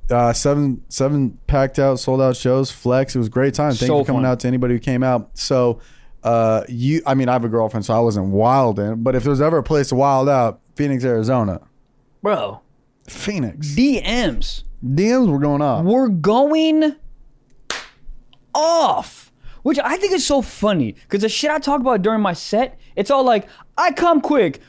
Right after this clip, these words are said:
Speaker 2: Who likes feet? Me. My mom's hot."
Speaker 1: Yeah,
Speaker 2: How
Speaker 1: but
Speaker 2: do you D M a dude after all that?
Speaker 1: Uh, easily.
Speaker 2: You think so?
Speaker 1: Yeah, they're,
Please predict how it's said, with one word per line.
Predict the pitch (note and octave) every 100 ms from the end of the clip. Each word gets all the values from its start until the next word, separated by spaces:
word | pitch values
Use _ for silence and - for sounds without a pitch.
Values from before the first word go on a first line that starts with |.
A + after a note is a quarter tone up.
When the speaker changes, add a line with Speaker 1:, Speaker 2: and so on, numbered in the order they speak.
| -
Speaker 2:
Who | F#4+ G4+
likes | F4+ D#4+ -
feet? | F#4 F4+ A3+ - _
Me. | G3 E4 G4 E4 F3 A#2 - -
My | E4
mom's | F4+ F#4 G4 C#4+
hot." | C#4+ A#3+ E3+
Speaker 1:
Yeah, | C4 F#4
Speaker 2:
How | D#4+
Speaker 1:
but | G4+
Speaker 2:
do |
you | B4 A#4 D#4
D | G4
M | F#4 E4+
a |
dude | A#3+ B3
after | G#3 F3 F3
all | D3+
that? | C#3 B2 -
Speaker 1:
Uh, | D3+ D3+ D3 C#3+ C3+ A#2 -
easily. | G3 A3 A2 G#2 G2+ A#2+ -
Speaker 2:
You | D#3+ E4
think | C4+ F4+
so? | G4 A4 A#4 G#4+
Speaker 1:
Yeah, | C#3 G3+ A#3+ C3+ G2+
they're, | D3+ E3+